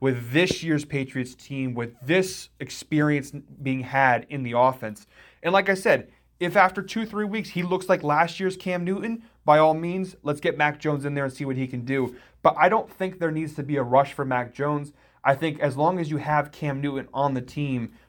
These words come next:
why not let's, why not use him and see what he can do?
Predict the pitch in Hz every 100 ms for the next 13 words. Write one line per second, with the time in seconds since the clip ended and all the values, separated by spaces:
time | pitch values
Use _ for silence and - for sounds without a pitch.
0 | _ 127 151 180 170 143 156 151 - -
1 | 156 208 - 139 165 170 - 131 127 131
2 | - 156 139 143 139 123 120 151 120